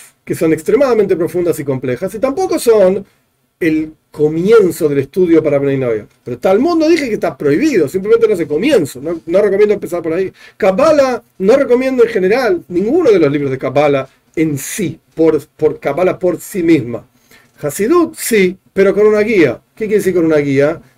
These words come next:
Quiere decir de una manera tal que se empiece uno a introducir en los conceptos del servicio a Dios para luego ir profundizando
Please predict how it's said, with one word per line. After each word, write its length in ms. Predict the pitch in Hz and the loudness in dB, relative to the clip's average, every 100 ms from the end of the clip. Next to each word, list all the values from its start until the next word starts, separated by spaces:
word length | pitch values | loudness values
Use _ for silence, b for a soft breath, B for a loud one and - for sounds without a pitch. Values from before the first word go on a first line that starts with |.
| b - | b -8
Quiere 140 | 147 | -6
decir 300 | 143 190 190 | -4 -4 -6
de 140 | - 147 | -6 -2
una 100 | 147 | 0
manera 380 | 143 185 208 196 | 0 2 0 0
tal 180 | 196 | -2
que 360 | - 180 156 131 | 0 2 2 0
se 180 | - 151 | -8 -4
empiece 500 | 139 135 185 233 190 | -4 -4 -6 -6 -2
uno 140 | 208 | 0
a 40 | 196 | 0
introducir 880 | 156 - 151 147 139 127 - 311 233 | -2 -4 0 0 0 -6 -4 0 2
en 80 | |
los 100 | 180 | 0
conceptos 480 | - 139 127 214 202 | -2 -6 0 0 0
del 140 | 131 127 | -4 -4
servicio 340 | 147 185 226 | -6 -2 -2
a 40 | |
Dios 380 | 254 330 269 233 _ b b | 0 2 2 0 _ b b
para 160 | 220 240 | -2 0
luego 340 | 294 269 220 | 0 4 4
ir 220 | 233 208 | 4 2
profundizando 960 | 190 175 170 165 160 190 165 165 175 | 0 -4 -2 -4 -2 -2 0 0 0